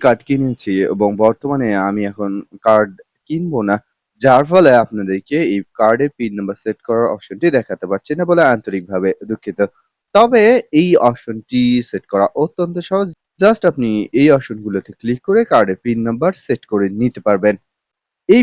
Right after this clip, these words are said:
বিষয়টি নিয়ে যদি আপনাদের আরো কিছু জানার থাকে সেক্ষেত্রে অবশ্যই আমাকে কমেন্টে জানাবেন। কার্ডের পিন নাম্বার সেট করার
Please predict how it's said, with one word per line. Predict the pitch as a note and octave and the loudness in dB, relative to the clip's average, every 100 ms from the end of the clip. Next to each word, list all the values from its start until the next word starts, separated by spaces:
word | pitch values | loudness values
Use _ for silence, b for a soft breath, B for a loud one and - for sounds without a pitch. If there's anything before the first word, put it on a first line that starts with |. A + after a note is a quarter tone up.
| G3+ | 2
বিষয়টি | G3+ C#4+ D4 | 0 0 4
নিয়ে | C#4+ A#3 | 4 6
যদি | F3+ D#3 | 6 6
আপনাদের | D3+ D3 C#3+ A#2+ | 2 0 2 4
আরো | A#2+ B2 B2 | 4 2 -2
কিছু | A#2+ A2+ G2+ | -8 -4 0
জানার | G2 F#2 | 0 -2
থাকে | G2+ G#2 - | -6 -10 -10
সেক্ষেত্রে | F#2 G2 - G2 - A2 | -12 -12 -2 -2 0 -2
অবশ্যই | C#3 C3 C3+ | -4 -4 -4
আমাকে | A#2+ A#2+ C3+ B2+ | -4 -4 -4 -2
কমেন্টে | G#2+ F#2 F#2 A2+ A#2+ F#2 G2 | -6 -6 0 2 0 _ -10
জানাবেন। | F#2+ F#2 G2 F#2 _ _ D#3 | -8 -2 -2 -2 _ _ 0
কার্ডের | F#3 A3 A#3 | 2 0 -2
পিন | F#3 C#3+ | -2 0
নাম্বার | C3+ D#3+ - | 2 0 0
সেট | A2 - | -14 -2
করার | F2+ F2 | 0 0